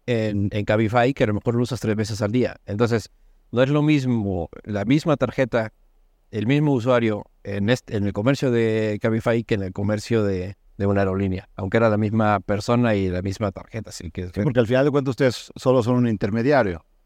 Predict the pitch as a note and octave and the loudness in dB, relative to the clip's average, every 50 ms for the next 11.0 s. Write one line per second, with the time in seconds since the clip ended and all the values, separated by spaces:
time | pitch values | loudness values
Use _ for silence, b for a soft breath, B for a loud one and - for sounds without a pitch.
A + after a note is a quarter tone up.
0 | _ _ - G2 F#2+ - - G2 F#2 - - - _ _ - - B2 A2+ A2 A2 | _ _ -10 -10 -10 -8 -6 -8 -8 -8 -12 -18 _ _ -10 -4 -2 0 0 0
1 | G#2+ G#2 G#2+ G#2 G#2 G#2 G#2 G2+ G2 G2 G#2 A2+ G#2+ - C3+ B2 A#2 C3 B2+ B2 | 0 0 0 0 0 0 0 0 -2 -2 -2 -4 0 0 0 2 2 0 0 2
2 | C#3 C3 A#2+ A2 G2 G#2 A#2+ A#2+ A2+ - C3 B2 A2 A2+ B2 A#2 G#2+ - C3 B2 | 0 0 2 0 -2 -2 -2 -4 -2 0 0 0 2 2 0 0 0 -2 -4 -4
3 | A#2 A2 - _ _ _ _ _ _ _ - - G2+ G2+ F2 E2 G#2 G2+ G#2 A2 | -4 -4 -8 _ _ _ _ _ _ _ -12 -6 -6 -6 -4 -2 0 0 2 2
4 | A#2 B2 B2 A#2+ A2 G#2+ G2+ - - A2 G#2 A2 A2+ A2 G#2+ A#2+ A2 G#2+ B2 B2 | 0 0 0 2 0 0 -2 -4 -4 -2 0 0 0 0 -2 -4 -4 -2 0 0
5 | B2 A#2+ A#2+ A#2 A#2 B2 C3 C#3 B2+ G#2+ F2+ - A2+ G2+ - - A2 G#2 G#2+ G2+ | 0 0 0 0 0 0 0 0 0 -2 -2 -4 -6 -6 -6 -2 -2 -2 -2 -2
6 | F#2 G#2 A2+ C#3 E3+ F#3 F#3+ F3 D#3+ E3 D#3+ E3 E3 D#3+ - D3+ D3+ D#3+ C#3+ C#3+ | -2 -2 0 2 2 2 2 2 2 0 0 0 0 -2 -4 -4 -6 -4 -4 -2
7 | C#3+ C3+ A#2 B2 - C#3 C#3+ C#3+ C3 A2+ G2+ _ _ _ _ _ _ _ _ _ | -4 -2 -2 -4 -2 0 0 0 0 -2 -6 _ _ _ _ _ _ _ _ _
8 | _ _ - - G2 F#2 G2 G2+ G#2 F#2 A#2+ A2 A2 A2 A2 A2 - G#2+ G#2 G#2 | _ _ -10 -6 -4 0 0 0 0 2 0 2 4 4 4 2 2 0 0 2
9 | G2 F#2+ F#2 F2+ F2 E2+ - _ _ _ _ _ _ _ - - _ - - F#2+ | 2 0 0 -2 -4 -8 -14 _ _ _ _ _ _ _ -20 -20 _ -4 0 0
10 | F2 E2+ - - G#2+ - - G#2+ G2+ G#2 A#2 A#2 G2+ - - E2+ E2+ F#2+ B2+ - | 0 0 0 -4 -4 -2 0 0 2 2 2 2 0 0 -4 -6 -6 -6 -8 -12